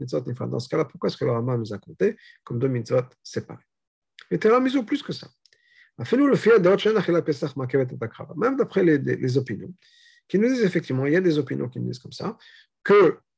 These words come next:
ne pas avoir mangé du Korban Pesach n'empêche pas le fait qu'on a fait la mitzvah de, du Korban, d'avoir amené un Korban Pesach.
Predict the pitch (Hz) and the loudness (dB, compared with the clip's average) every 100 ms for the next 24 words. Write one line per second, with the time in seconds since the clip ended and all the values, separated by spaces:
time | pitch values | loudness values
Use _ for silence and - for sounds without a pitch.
0 | _ _ _ - 160 151 247 180 165 160 | _ _ _ -4 0 4 4 4 4 4
1 | 156 180 156 143 131 113 - 165 240 226 | 4 2 2 0 -2 -4 -6 -4 -6 -6
2 | - _ _ _ _ _ _ _ - 185 | -16 _ _ _ _ _ _ _ -2 0
3 | 185 156 - 220 165 220 214 175 139 202 | 2 0 2 4 4 4 0 0 -2 0
4 | 156 147 139 139 170 247 _ _ _ _ | 0 0 -2 0 0 0 _ _ _ _
5 | _ - 160 160 165 226 247 285 175 - | _ -2 0 0 0 4 4 4 0 -4
6 | _ - - - 147 175 214 214 185 170 | _ -20 -12 -2 2 2 2 2 2 -2
7 | 147 147 - | -2 -8 -16